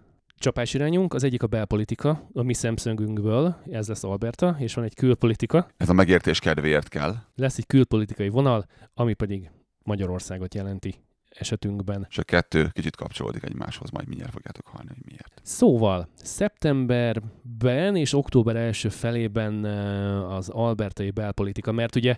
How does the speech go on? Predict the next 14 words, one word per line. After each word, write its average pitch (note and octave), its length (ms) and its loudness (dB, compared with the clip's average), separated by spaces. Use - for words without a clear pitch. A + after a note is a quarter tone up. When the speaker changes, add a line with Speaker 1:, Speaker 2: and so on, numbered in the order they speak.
Speaker 2:
Változások D#2+ 680 2
történtek. - 840 -6
Speaker 1:
Igen, D#3 300 2
azt - 140 -2
tudni E3 200 4
kell A#2 300 2
a G2+ 480 -2
kanadai A2+ 360 0
közigazgatásról, D3+ 920 0
hogy B2 240 0
van C3 140 0
egy B2+ 220 -2
federal G#2+ 420 0
government, A#2+ 640 0